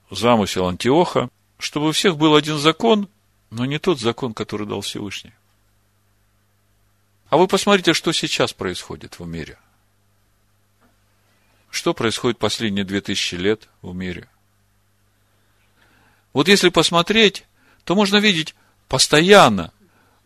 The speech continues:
вот эту борьбу тьмы и света. И я понимаю, что всё это не случайно. Это только для того, чтобы у человека всегда была свобода выбора.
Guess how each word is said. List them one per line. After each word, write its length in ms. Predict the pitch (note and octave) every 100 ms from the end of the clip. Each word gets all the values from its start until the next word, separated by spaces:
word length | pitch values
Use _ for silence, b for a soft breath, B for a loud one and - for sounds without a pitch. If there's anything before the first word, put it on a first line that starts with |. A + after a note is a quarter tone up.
| _
вот 220 | A#2 D#3+
эту 220 | E3 C#3
борьбу 600 | B2 D3+ F3+ A#3 B3+ A#3 - _ _ _ _
тьмы 280 | - F#3+ F3+
и 40 |
света. 480 | - C3 G#2+ - - _ _ _ _ _ _ _ _ _ _ _ _ _ _ _ _ _ _ _ _ _ _
И 60 | B2+
я 200 | E3 G#3+
понимаю, 600 | G3+ F3 D3+ B2+ A2 A#2 b b b
что 240 | - - D#3
всё 200 | - B3+
это 120 | B3
не 100 | A3
случайно. 680 | - G#3 - D#3 G2 D#2+ - _ _ _ _ _ _ _ _ _ _ _ _ _
Это 240 | - D3+ D#3+
только 320 | G3 G3 D#3+
для 140 | D3+
того, 380 | D3+ E3 G#3 B3
чтобы 300 | G#3+ - E3
у 60 | D#3+
человека 480 | - F3 F#3+ F#3 D#3+
всегда 400 | - D#3 F3 E3+
была 280 | - C#3 D3
свобода 460 | C3+ C3 C3 C3+ C3
выбора. 480 | D#3 D3 G#2+ F2